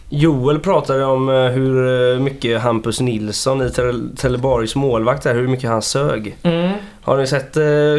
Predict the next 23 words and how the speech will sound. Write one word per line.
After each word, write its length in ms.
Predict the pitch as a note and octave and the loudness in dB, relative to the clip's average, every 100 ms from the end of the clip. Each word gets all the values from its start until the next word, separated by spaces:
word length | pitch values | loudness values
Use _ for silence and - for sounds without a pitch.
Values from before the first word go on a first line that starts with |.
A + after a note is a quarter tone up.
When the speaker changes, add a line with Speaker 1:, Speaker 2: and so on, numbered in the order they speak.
| D3 | 0
Speaker 1:
klippet 380 | E3+ - C3 B2+ | -4 -4 -4 0
från 160 | B2 | 2
när 220 | B2 B2+ | 2 2
A 60 | A#2 | 0
F 60 | A2 | -2
C 180 | - A#2 | -2 0
möter, 600 | A#2+ A2+ - G#2+ G#2+ G#2+ A2 A2 G#2+ A2 A2 | 0 -2 -2 -2 0 0 0 -2 -4 -6 -6
ehm, 180 | A2 G2+ - - - - - - - - - - - - - - - | -6 -10 -18 -20 -20 -20 -20 -16 -12 -12 -16 -20 -20 -14 -14 -14 -8
J 380 | A#2+ D#3 A#2 A2 | -2 0 0 -2
Södra? 560 | - G#2+ G#2+ C3+ E3 E3 - - C3+ A#2+ | -2 -2 0 0 0 -4 -14 -12 -8 -6
Speaker 2:
Nej, 320 | B2 C3 D#3+ | -4 -4 -4
det 100 | E3 | -4
har 80 | E3 | -6
jag 80 | C#3+ | -6
inte 100 | C3 | -8
sett. 220 | - - - - - | -12 -18 -20 -20 -4
Speaker 1:
Och, 380 | C#3 C#3 - - | 0 0 -2 0
eh, 920 | C3 B2 B2 B2 B2 A#2+ B2 A#2+ A#2+ F#2+ - A#2 | 4 4 6 4 4 4 2 2 0 -2 -8 -12
målisen 680 | C#3 D#3 C#3+ A2+ A#2 D3+ D3+ | -2 2 2 2 0 0 0
tar 380 | F3 C3 A#2 A#2+ - | 2 2 2 -2 -4
två 420 | - C3+ A2+ A2+ | -2 0 0 -2
straffar 600 | - C#3+ - - C#3 C#3+ - - - - | -2 -4 -2 0 0 0 -8 -18 -20 -2
och 380 | D3+ - - | 0 0 -8